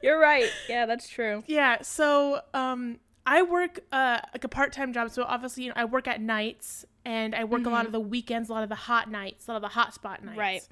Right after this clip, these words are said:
Speaker 2: And,
Speaker 1: Exactly.
Speaker 2: um, I was working the whole weekend, which means we couldn't record. So
Speaker 1: She's a busy gal. I mean,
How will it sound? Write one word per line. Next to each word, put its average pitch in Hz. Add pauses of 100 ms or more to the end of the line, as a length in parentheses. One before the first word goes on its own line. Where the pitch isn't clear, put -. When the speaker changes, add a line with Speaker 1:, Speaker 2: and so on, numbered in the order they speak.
(720)
Speaker 2:
And, 240
Speaker 1:
Exactly. 226
Speaker 2:
um, 208 (680)
I 247
was 254
working 294
the 277
whole 262
weekend, 247
which 208 (200)
means 240
we 240
couldn't 247
record. 254 (220)
So 226
Speaker 1:
She's 254
a 277
busy 285
gal. 254 (220)
I 247
mean, 262